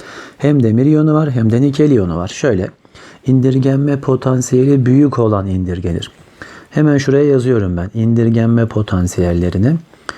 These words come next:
Eksi bir nokta altmış altı, eksi sıfır virgül kırk dört, eksi sıfır virgül yirmi beş. Baktığın zaman demir ve nikelden indirgenme potansiyeli büyük olan nikel, dolayısıyla nikel indirgenir. Demir değil, nikel indirgenir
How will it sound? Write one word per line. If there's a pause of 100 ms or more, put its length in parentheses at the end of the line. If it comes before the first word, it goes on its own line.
(240)
Eksi
bir
nokta
altmış
altı, (280)
eksi
sıfır
virgül (100)
kırk
dört,
eksi
sıfır
virgül
yirmi
beş. (580)
Baktığın
zaman
demir
ve
nikelden
indirgenme
potansiyeli
büyük
olan
nikel,
dolayısıyla
nikel
indirgenir. (280)
Demir
değil, (160)
nikel
indirgenir